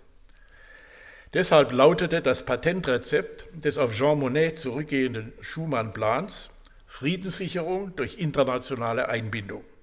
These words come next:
Und dem sollte seit neunzehnhunderteinundfünfzig die Europäische Gemeinschaft für Kohle und Stahl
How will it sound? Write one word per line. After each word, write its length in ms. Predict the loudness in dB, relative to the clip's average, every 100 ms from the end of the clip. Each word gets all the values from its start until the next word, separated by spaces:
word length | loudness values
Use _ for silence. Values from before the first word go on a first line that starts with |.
| _ -20 _ -20 -20 -20 -20 -20 -8
Und 180 | -6 0
dem 220 | 4 4
sollte 340 | 8 6 8 6
seit 240 | 6 6
neunzehnhunderteinundfünfzig 1900 | 4 4 2 -2 0 -2 2 2 2 0 -8 -8 -4 -4 -4 -8 -10 -12 -18 -20 -6
die 100 | -2
Europäische 760 | 6 8 8 2 2 2 0 0
Gemeinschaft 680 | 0 2 2 2 0 0 -2
für 160 | -8
Kohle 440 | -6 0 2 4 2
und 180 | 0 -4
Stahl 480 | -2 2 4 4